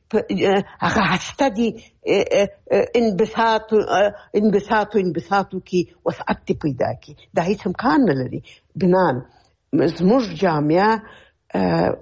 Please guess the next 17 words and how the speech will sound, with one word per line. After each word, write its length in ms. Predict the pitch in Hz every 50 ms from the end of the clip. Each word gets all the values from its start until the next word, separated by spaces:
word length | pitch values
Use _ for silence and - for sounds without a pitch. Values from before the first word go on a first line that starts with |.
| - -
په 60 | - -
خصوص 420 | 180 - - - - 330 339 294 - - -
په 80 | - 220
آخرو 440 | 190 175 - - - 202 196 190 180 - - - - - _ -
اووه 120 | 160 170
څلوېښت 480 | 165 - 185 165 160 156 151 143 - -
کالو 320 | - 175 160 160 151 151
په 140 | 151 - 147
جنګو 560 | 127 147 139 131 127 139 240 269 285 285 285 -
کې، 180 | - 226 214 208 - - - - _ _ -
اوس 140 | - 151 - - - _ -
په 240 | - 180 165 151 143 - - - _ _ -
آخرو، 520 | - - - - - 339 349 320 302 269 220 180 - - - - _ _ -
اه، 40 | 185
اه، 380 | 180 170 - - - - 170 - 135 - - -
اه، 720 | 175 175 170 170 165 160 156 - - 143 143 139 123 - - -
اه، 920 | - - 104 82 60 50 - 92 92 85 - - 101 92 95 101 147 180